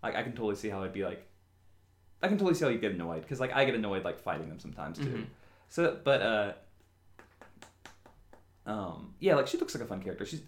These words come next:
Speaker 1: like, I have seen the argument, like, oh, she's, like, kind of redundant, like, since they already have a cowboy. And, like, that certainly is true. And, like, I don't love her design,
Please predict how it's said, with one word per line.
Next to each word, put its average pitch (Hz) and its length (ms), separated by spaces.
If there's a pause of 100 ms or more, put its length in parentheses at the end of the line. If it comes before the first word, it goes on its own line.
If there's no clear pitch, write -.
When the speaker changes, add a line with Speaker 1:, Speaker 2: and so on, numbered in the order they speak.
Speaker 1:
like, 123 240 (600)
I 143 140
have 170 260
seen 170 180
the 156 60
argument, 131 360
like, 101 160
oh, 101 160
she's, 107 220
like, 95 160
kind 101 160
of 98 60
redundant, 92 520 (640)
like, - 160
since - 160
they 107 60
already 95 160
have 92 120
a - 40
cowboy. 92 520 (400)
And, 139 120
like, 131 140
that 143 140
certainly 135 280
is 107 120
true. 104 440 (560)
And, 110 120
like, 107 200
I 120 40
don't 117 140
love 107 260
her 110 80
design, 95 600